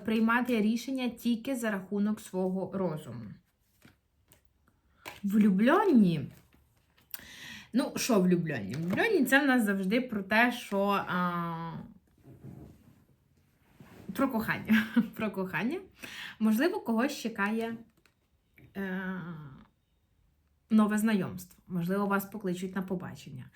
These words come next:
От. <clears throat> Якщо у вас є партнер, то це дуже гарно проведений час разом з партнером, без ніяких там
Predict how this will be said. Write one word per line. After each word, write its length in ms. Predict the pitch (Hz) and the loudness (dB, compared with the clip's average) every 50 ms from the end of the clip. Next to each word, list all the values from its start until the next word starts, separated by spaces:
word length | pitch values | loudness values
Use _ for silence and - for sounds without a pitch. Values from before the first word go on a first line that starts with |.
| - - - - - - - - - - | -20 -20 -18 -18 -16 -16 -18 -20 -12 -6
От. 200 | 202 196 175 160 160 180 - - - | -4 -2 -2 -2 -4 -8 -10 -4 2
<clears throat> 220 | 262 294 311 320 302 | 4 6 6 8 8
Якщо 300 | 262 220 190 - - 220 | 8 6 6 2 -2 -2
у 40 | 208 | -2
вас 200 | 226 214 - 220 | -2 -2 0 0
є 100 | 214 214 | 0 0
партнер, 540 | 220 226 220 220 - - 220 262 285 - | 0 0 -2 -2 -2 -2 -2 -2 -2 -4
то 80 | - 233 | -4 -6
це 180 | 214 - 233 208 | -4 -2 0 2
дуже 480 | 190 180 180 214 214 214 226 226 254 | 4 6 6 6 6 6 4 2 -2
гарно 420 | 247 214 208 208 214 208 208 214 202 | -2 0 0 2 2 2 0 -2 -2
проведений 560 | - 196 185 185 185 190 196 190 196 196 190 | -4 -4 -2 -2 -2 -2 -2 -4 -4 -4 -4
час 380 | 190 - 214 240 262 254 262 | -4 -2 0 0 0 0 -2
разом 360 | 220 190 190 190 190 196 190 185 | -2 -2 -2 -2 -2 -4 -6 -6
з 60 | - | -6
партнером, 600 | - - 196 190 - 214 240 277 285 269 220 196 | -6 -6 -6 -4 -4 -4 -4 -2 0 0 2 2
без 300 | 196 208 214 214 202 208 | 2 0 -2 -2 -2 -4
ніяких 560 | 202 190 190 190 185 185 185 185 - 185 185 | -4 -4 -2 -2 -2 -2 -4 -6 -8 -12 -10
там 300 | - 180 180 180 180 180 | -8 -6 -6 -4 -4 -4